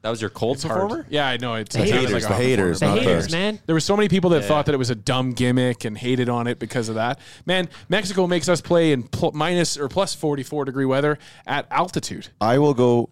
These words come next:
Speaker 4: I will go in January if they were to put it in Edmonton.
Speaker 2: A hundred percent. I'm right there with you.
Speaker 3: There's
Speaker 4: It
Speaker 3: one
Speaker 4: was
Speaker 3: thing that
Speaker 4: fun, man.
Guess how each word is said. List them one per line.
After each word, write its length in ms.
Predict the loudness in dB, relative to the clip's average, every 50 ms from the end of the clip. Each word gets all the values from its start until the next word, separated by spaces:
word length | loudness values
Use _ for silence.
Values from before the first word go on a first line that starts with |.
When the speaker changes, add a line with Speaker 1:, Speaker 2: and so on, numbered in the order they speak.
| _ _ -4 0
Speaker 4:
I 160 | 2 4 4
will 160 | 4 4 4
go 420 | 4 4 4 4 4 2 2 0 -4 -8 -10
in 180 | -8 -8 -8 -8
January 960 | -4 -2 0 0 0 2 2 2 4 4 4 2 2 2 0 -2 -4 -8 -14 -20 _ _ _
if 160 | -4 -4 -2 0
they 100 | 2 2
were 80 | 2
to 80 | 0 0
put 160 | 0 0 0
it 100 | 0 0
in 120 | 0 -2
Edmonton. 440 | -2 -4 -4 -6 -6 -8 -8 -10 -10 -14 -20 _ _ _ _ _ _ -16
Speaker 2:
A 60 | -8
hundred 260 | -6 -4 -2 -2 -2
percent. 320 | -2 -2 -2 -4 -4 -6 -8 _ _ _ _ _ _ _ _ _ _ _ -18
I'm 140 | -12 -8 -8
right 160 | -6 -6 -4
there 140 | -4 -4 -4
with 180 | -4 -6 -6
you. 100 | -8 -12 -12 _ _ _ _ -2
Speaker 3:
There's 160 | 0 2 2
Speaker 4:
It 20 |
Speaker 3:
one 80 | 2 2
Speaker 4:
was 80 | 0 0
Speaker 3:
thing 140 | -2 0
that 120 | 0 0 2
Speaker 4:
fun, 280 | 2 0 0 -2 -2
man. 320 | -2 -2 0 -2 -2 -4